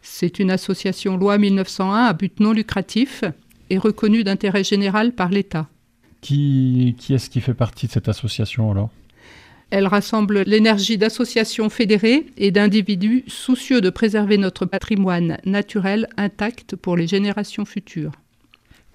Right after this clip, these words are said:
Speaker 2: Quels sont ses objectifs ? Tu peux nous les rappeler, s'il te plaît ?
Speaker 1: Alors, ses objectifs sont la défense et la protection des écosystèmes, la sauvegarde de l'environnement naturel et urbain, des milieux naturels, de la faune et de la flore du département de l'Ain,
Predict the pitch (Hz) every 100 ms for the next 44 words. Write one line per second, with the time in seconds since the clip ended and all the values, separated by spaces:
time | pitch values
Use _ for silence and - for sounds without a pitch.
0 | - 101 - 110 - 95 85 - 92 175
1 | 185 - - 110 110 104 104 - - -
2 | - 104 123 139 _ _ _ 226 214 190
3 | 220 208 202 190 233 220 - 240 - 208
4 | 202 185 185 214 - 240 208 - 208 196
5 | 190 220 226 - - 208 196 190 202 196
6 | 196 - 214 247 330 311 _ - - -
7 | _ - 185 190 190 240 226 240 247 220
8 | 208 208 214 214 214 208 214 208 226 220
9 | 208 196 - 196 202 180 185 233 - _
10 | _ _ _ _ - 185 202 202 220 214
11 | 208 220 202 208 247 269 208 196 185 -
12 | 196 208 196 175 180 - 214 208 196 196
13 | 180 190 180 208 185 185 175 180